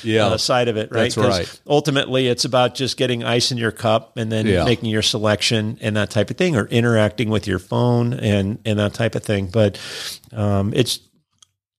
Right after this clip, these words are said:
Speaker 2: it goes, it goes both ways, um,
Speaker 1: Yeah.
Speaker 2: on there. And there's definitely a lot of perspectives to look at on those big innovations.
Speaker 1: Yeah, absolutely.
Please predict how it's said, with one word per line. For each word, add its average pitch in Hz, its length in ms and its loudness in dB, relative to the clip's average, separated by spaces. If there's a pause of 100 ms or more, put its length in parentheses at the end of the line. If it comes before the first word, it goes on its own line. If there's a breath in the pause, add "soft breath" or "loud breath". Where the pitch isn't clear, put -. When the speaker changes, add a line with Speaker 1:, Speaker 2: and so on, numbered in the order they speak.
(220)
Speaker 2:
it 123 140 2
goes, 135 340 4 (100)
it 123 140 2
goes 131 180 4
both 120 300 2
ways, 104 560 2
um, 104 320 0
Speaker 1:
Yeah. 92 160 2
Speaker 2:
on 107 200 0
there. 104 320 0
And 107 440 0
there's 120 160 -4
definitely 113 320 -2
a 107 60 2
lot 104 140 4
of - 60 -6
perspectives 110 580 -4
to 113 80 -6
look 110 180 0
at 107 160 0
on 101 120 -4
those 98 160 -4
big 101 200 -4
innovations. 98 800 -6 (100)
Speaker 1:
Yeah, 107 280 4
absolutely. 101 760 -2